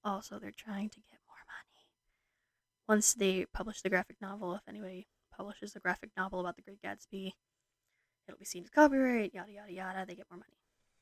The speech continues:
It's just another way to keep the copyright intact because now no one can do a graphic novel.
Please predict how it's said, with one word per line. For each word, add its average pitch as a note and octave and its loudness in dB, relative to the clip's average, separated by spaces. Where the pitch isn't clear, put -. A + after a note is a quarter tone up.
It's - -20
just B3+ 6
another G3 6
way F#3+ -6
to G#3+ -20
keep - -2
the - -16
copyright G#3 -6
intact G#3+ 0
because G#3 -12
now G3+ -10
no G#3 -10
one G3+ -12
can F#3+ -18
do A3 -12
a - -16
graphic - -14
novel. - -16